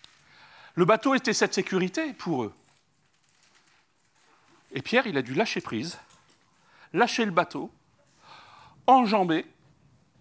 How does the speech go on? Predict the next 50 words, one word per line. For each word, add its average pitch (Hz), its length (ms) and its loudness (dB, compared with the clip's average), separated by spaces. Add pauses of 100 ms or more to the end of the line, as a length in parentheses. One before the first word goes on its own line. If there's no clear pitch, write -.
(540)
Alors 135 220 -10
comment 233 260 2
il 214 140 0
a 190 40 2
posé 185 260 -6
le 180 60 -6
pied - 220 -8
sur 175 260 -4
l'eau, 208 220 -2
je 196 120 -6
ne 156 40 -6
sais 175 160 -4
pas 175 160 0
trop. 220 340 -2
Est-ce - 140 -2
qu'il 190 160 -4
a 180 60 2
tenu 185 240 -4
longtemps 180 340 0
la 175 140 4
barque ? 196 400 2 (400)
Est-ce - 120 -6
qu'il 151 100 -10
s'est 180 120 -4
jeté ? 175 400 -6
Je 127 480 -16
ne 151 60 -4
sais - 100 -6
pas, - 160 0
c'est - 140 -14
pas 147 80 -12
marqué. 131 340 -14 (1040)
Mais 160 80 0
toujours 170 240 -2
est-il 220 220 -4
qu'il 156 200 -4
a 147 40 2
fait 220 260 -6 (840)
le 139 180 -4
pas - 360 -4 (680)
de 117 140 -12
la 120 120 -8
foi. 104 320 -16 (680)
Je - 60 -16
vais 120 60 -12
pas 113 120 -10
parler 117 240 -4
de 123 40 -6
la 139 60 -6
suite. - 380 -14